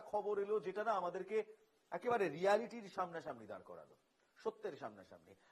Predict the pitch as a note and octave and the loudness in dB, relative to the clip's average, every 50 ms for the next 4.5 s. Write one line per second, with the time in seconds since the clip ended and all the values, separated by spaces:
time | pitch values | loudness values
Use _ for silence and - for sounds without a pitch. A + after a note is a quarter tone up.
0 | _ - E3 F#3 F3+ G#3 A#3+ A3 - - - G#3 F3+ G3+ G#3 - G3+ F3+ G3+ G3+ | _ 4 4 4 6 2 -2 -2 -2 -4 -6 -6 -4 -4 -6 -6 -6 -8 -6 -4
1 | G#3 F#3+ E3+ F3 G3 G3+ G#3 G3 F#3 F#3 F3+ F3+ F#3+ F3+ - G3 - - G3+ G#3 | -2 -2 -2 -4 -6 -10 -12 -12 -12 -12 -12 -12 -14 -14 -14 -18 -18 -16 -8 -6
2 | G3 G3 F#3 E3 - D#3 E3 - - _ _ - D3+ F3 - - - E3 E3+ F#3 | -4 -4 -4 -6 -8 -12 -16 -16 -18 _ _ -10 -10 -10 -10 -4 -4 -4 -2 0
3 | G3+ G3 F#3+ F3 E3+ E3 F3 D#3 - - D#3+ - E3+ D#3 C#3+ C#3+ C#3+ C#3+ C#3+ C3 | 0 0 0 -2 -2 -4 -4 -8 -8 -12 -12 -6 -4 -2 -2 -2 -4 -6 -8 -10
4 | A2+ A2 G#2 F#2 F2 F2+ - F#2 - _ | -12 -12 -14 -14 -14 -14 -16 -18 -20 _